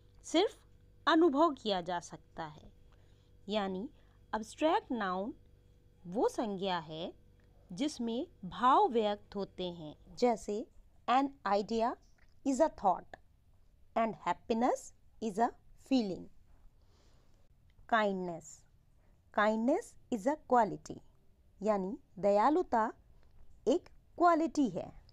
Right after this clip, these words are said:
And laughter is an action,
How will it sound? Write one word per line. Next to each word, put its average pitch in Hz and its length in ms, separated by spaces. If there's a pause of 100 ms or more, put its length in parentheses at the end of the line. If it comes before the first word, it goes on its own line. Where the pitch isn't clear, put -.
(880)
And 226 260
laughter 196 540 (720)
is 320 180 (920)
an 233 140 (180)
action, 214 500